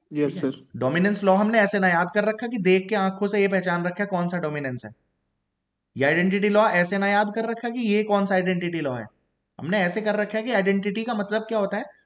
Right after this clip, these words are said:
Speaker 2: जो ऑपरेशन के बाद इफेक्ट ना डाले। तो देख के ही पता चल रहा है ना, वन डॉट A equals to क्या आ रहा है, A। क्या ये ऑपरेशन के बाद इफेक्ट नहीं डाल रही चीज पे?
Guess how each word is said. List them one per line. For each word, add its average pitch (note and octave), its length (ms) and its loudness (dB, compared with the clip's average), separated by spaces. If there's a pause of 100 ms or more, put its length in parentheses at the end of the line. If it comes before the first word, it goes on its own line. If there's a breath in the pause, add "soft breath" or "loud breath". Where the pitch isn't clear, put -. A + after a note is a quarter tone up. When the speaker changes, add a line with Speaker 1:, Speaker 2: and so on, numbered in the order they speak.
(160)
Speaker 2:
जो C#3+ 160 -2
ऑपरेशन G3 480 2
के F#3+ 100 -4
बाद D3 280 -8
इफेक्ट F#3+ 380 -4
ना D#3 220 0
डाले। G2 300 -6 (480)
तो F#3 60 -10
देख E3 240 -2
के A3 80 0
ही G#3 60 -2
पता G#3 160 -2
चल G3 140 -4
रहा F#3 100 -2
है A3 60 -2
ना, D4 60 -6
वन G3+ 220 -4
डॉट A3 200 0
A G3+ 140 2
equals G3+ 320 -4
to A3 120 -6
क्या G#3 140 0
आ G#3 40 0
रहा B3 100 -2
है, - 80 -8
A। D3 120 -4 (360 loud breath)
क्या F#3 140 4
ये A3 100 4
ऑपरेशन A3+ 420 -2
के A3+ 60 -6
बाद A3 180 2
इफेक्ट A3 280 -4
नहीं A#3+ 120 -4
डाल B3 200 0
रही B3 100 -4
चीज B3+ 260 -6
पे? G3 120 -6